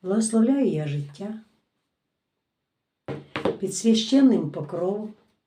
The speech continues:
Я скрипкою вашою стану. Звуки південного степу. І дві маленькі збірочки пісенні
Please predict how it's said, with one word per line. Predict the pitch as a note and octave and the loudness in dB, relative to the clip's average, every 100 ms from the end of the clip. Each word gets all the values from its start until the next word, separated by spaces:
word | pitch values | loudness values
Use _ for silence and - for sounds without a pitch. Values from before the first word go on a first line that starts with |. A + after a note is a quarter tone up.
| _ _ _ _ _ _ _ _ _ _ _ - - - - - - _ _ _ _ | _ _ _ _ _ _ _ _ _ _ _ -18 -18 -20 -20 -20 -20 _ _ _ _
Я | A3 D4 | 2 2
скрипкою | - - A3 A3 - A#3 A3 | 2 4 6 6 4 4 4
вашою | A3 A3 A3 A3+ A3 A3 | 4 2 0 -2 -2 -4
стану. | - - G#3+ G#3+ G#3+ G#3+ _ _ _ _ _ _ _ _ _ _ _ _ _ _ _ _ _ _ _ _ _ _ - - - - - - | -6 -6 -4 -4 -6 -10 _ _ _ _ _ _ _ _ _ _ _ _ _ _ _ _ _ _ _ _ _ _ -20 -20 -20 -20 -20 -12
Звуки | F#3 F#3+ D4 C#4+ B3+ | -6 2 2 2 0
південного | - G3 D#3 F#3+ F3+ D#3+ D3+ | 0 0 2 2 2 0 -2
степу. | D3 - - E3 F3 A3+ A3+ A3 _ _ _ _ _ _ _ _ _ _ _ _ _ _ _ _ - - - _ _ _ - - - | -4 -10 -10 -10 -10 -8 -10 -10 _ _ _ _ _ _ _ _ _ _ _ _ _ _ _ _ -20 -20 -20 _ _ _ -20 -10 2
І | C4+ | 4
дві | A3+ E4+ | 8 8
маленькі | D#4 D4 C#4+ C4 B3 | 10 12 10 10 4
збірочки | G3 A3+ A#3 A3+ A3 F#3+ | 2 6 6 6 2 -4
пісенні | F#3+ D3 - D4 D#4+ C#4+ D4 | -4 -2 2 4 8 8 8